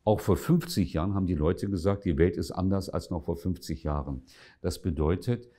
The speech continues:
du kannst heute, wenn du etwas suchst, egal ob Mineralwasser oder eine Handyhülle, in fünfhundert Online-Shops nachschauen. Du musst nicht mehr direkt zum Nachbargeschäft irgendwo gehen und dort nachschauen.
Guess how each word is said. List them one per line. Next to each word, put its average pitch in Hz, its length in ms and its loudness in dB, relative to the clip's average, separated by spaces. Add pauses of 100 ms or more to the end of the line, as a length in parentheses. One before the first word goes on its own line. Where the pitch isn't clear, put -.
(720)
du 95 100 4
kannst 123 460 0
heute, 127 640 4
wenn 95 340 4
du 110 100 2
etwas 98 420 0
suchst, 101 300 -4
egal 85 280 -2
ob 95 120 -4
Mineralwasser 90 680 0
oder 87 180 0
eine 82 140 0
Handyhülle, 80 720 0 (560)
in 87 160 2
fünfhundert 110 960 0
Online-Shops 92 680 -2
nachschauen. 87 420 -2
Du 76 80 -2
musst 95 260 -2
nicht 85 160 -4
mehr 85 120 0
direkt 85 400 -2
zum 80 260 -2
Nachbargeschäft 80 1120 -2
irgendwo 80 240 -4
gehen 82 240 -2
und 90 140 -4
dort 80 240 -2
nachschauen. 71 480 -6